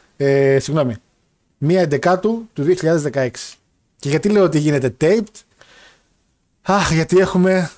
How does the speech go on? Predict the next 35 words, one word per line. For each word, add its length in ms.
το 200
Total 480
Non-Stop 500
Deletion 460
Show. 500
Ένα 260
ολόκληρο 760
Impact 240
Show, 240
το 100
οποίο 180
είχε 220
μέσα 300
πέντε 400
match, 340
από 160
τα 60
οποία 240
στην 140
αρχή 220
ο 140
King 120
Maxwell, 500
νι-, 220
ο 120
γιος, 540
ο 80
μικρός 440
του 140
Matt 220
Hardy, 360
νικάει 680
τον 200
Rockstar 360
Spud 440